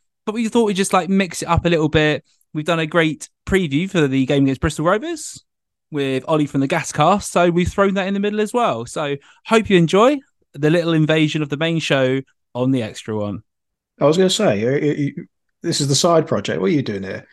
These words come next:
Speaker 2: <laughs>
Speaker 1: Well, you know, <laughs> don't blame me. Blame poor Andy, who's, uh, toppled off a,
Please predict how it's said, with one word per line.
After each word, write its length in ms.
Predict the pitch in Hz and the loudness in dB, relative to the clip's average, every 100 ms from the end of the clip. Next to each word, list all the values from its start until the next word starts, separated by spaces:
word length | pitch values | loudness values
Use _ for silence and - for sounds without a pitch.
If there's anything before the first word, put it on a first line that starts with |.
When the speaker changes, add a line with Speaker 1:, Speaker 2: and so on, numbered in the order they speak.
| - | -2
Speaker 2:
<laughs> 80 | 139 - _ _ _ _ _ - | -2 -4 _ _ _ _ _ -8
Speaker 1:
Well, 360 | 143 127 123 123 | -2 0 2 2
you 100 | 127 | 2
know, 320 | 113 110 113 - | 0 -4 -8 0
<laughs> 840 | 233 185 151 - - - - 175 | 0 0 -8 -20 -20 -20 -14 -2
don't 180 | 208 196 | 0 2
blame 260 | 196 156 160 | 4 4 4
me. 180 | 147 | 0
Blame 300 | 117 151 151 | 2 2 2
poor 300 | 135 165 139 | 4 4 4
Andy, 480 | 139 139 127 104 104 | 2 2 0 -2 -8
who's, 340 | 101 113 113 123 | -6 -4 -2 -2
uh, 200 | 120 - - _ | -2 -6 -20 _
toppled 360 | - 165 160 151 | 0 2 2 2
off 180 | 143 - | 0 0
a, 140 | 135 | -4